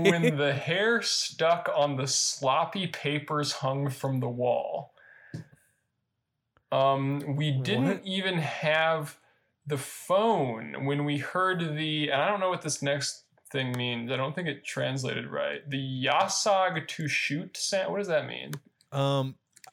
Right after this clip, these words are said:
Speaker 2: maybe, maybe he means, like, uh, we didn't even have the phone when we heard the Yasog to shoot, like, "Don't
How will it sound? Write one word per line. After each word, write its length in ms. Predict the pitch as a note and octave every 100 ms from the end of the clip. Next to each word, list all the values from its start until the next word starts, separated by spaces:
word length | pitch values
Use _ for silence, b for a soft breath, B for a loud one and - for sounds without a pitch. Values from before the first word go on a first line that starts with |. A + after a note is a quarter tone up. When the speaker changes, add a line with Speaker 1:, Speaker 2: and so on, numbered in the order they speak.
| - - -
Speaker 2:
maybe, 480 | C#3+ E3+ F#3 F3 D3 A#2 - -
maybe 240 | D3 D#3 E3+
he 140 | E3
means, 280 | D3+ D3 C3+
like, 380 | C3 A#2+ A2 B2+
uh, 440 | A2+ G#2+ G#2 G#2 b b b b b -
we 80 | C3
didn't 200 | D#3 E3+
even 140 | D3+
have 240 | C3+ C3
the 100 | B2
phone 540 | G#2+ - C3 A#2 A2 G#2
when 140 | G#2+ G#2+
we 100 | G#2
heard 420 | A#2 A#2 A2+ A2
the 200 | G#2+ G#2 G#2
Yasog 720 | G#2+ G2 - B2 A#2 A#2 A2+
to 140 | - G#2+
shoot, 400 | - A#2 A#2+ A2
like, 280 | G#2+ G2+ -
"Don't 240 | A2+ A2+